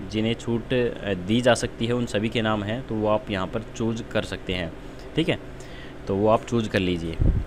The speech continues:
और अगर आप छूट नहीं चाहते हैं तो यहाँ आप नो कर दीजिए, ये option है ये आना बंद हो जाएगा। ठीक है, इसके बाद यहाँ पर अगला दिया हुआ है medium for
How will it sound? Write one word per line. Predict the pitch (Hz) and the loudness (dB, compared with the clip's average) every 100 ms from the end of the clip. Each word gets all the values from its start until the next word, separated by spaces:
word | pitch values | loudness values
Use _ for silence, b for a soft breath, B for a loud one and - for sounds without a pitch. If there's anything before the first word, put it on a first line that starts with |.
| - | 2
और | 113 | 4
अगर | 127 127 | 6 6
आप | 123 | 4
छूट | - 120 | 2 -2
नहीं | 110 | 0
चाहते | 107 107 113 | 2 2 2
हैं | 113 139 151 - - - | -2 -4 -8 -12 -14 -8
तो | 101 | -2
यहाँ | 98 92 95 | 0 2 0
आप | 95 | 0
नो | 104 101 | 0 0
कर | 98 98 | 0 0
दीजिए, | 92 92 110 156 - - | 0 0 -2 -4 -6 -6
ये | 98 90 | -2 -2
option | - 95 - 101 | 0 -4 -2 -4
है | 98 113 | -2 -2
ये | 139 151 - - - - | -2 -4 -10 -12 -12 -6
आना | 92 101 | -2 -2
बंद | 104 95 | 0 0
हो | 85 | 2
जाएगा। | 82 80 80 - - B B B B | 0 -2 -4 -10 -12 B B B B
ठीक | - | -4
है, | 135 - | -2 -4
इसके | 131 - | -4 2
बाद | 135 139 | 4 4
यहाँ | 135 117 | 2 2
पर | 117 | 2
अगला | 113 110 117 | 2 4 2
दिया | 107 107 | 4 6
हुआ | 104 | 6
है | |
medium | 113 113 120 131 135 | 4 2 2 0 2
for | 110 | 2